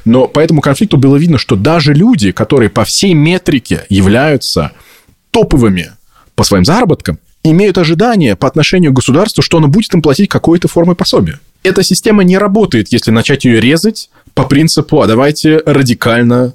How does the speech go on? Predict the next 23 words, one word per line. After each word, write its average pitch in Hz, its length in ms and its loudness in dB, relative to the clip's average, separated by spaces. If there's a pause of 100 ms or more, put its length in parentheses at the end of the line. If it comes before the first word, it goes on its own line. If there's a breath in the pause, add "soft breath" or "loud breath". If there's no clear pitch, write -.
(140)
уберём 110 640 0
налоговое 98 540 0
бремя". 85 400 -2 (180)
Национальный 127 560 0
общественный 123 320 -2
консенсус 117 380 0
Германии 147 540 0 (140)
привык 113 400 0
к - 80 -2
этому 104 200 0
налоговому 92 480 0
бремени. 101 440 -6 (760 loud breath)
И 156 100 0
F 135 160 0
D 160 100 0
P, 277 260 0
которую 147 500 0
не 123 220 2
получилось 139 640 0
модернизироваться 110 880 0
Вестервеле 104 680 0
и 107 100 -4
Фаном, 95 560 0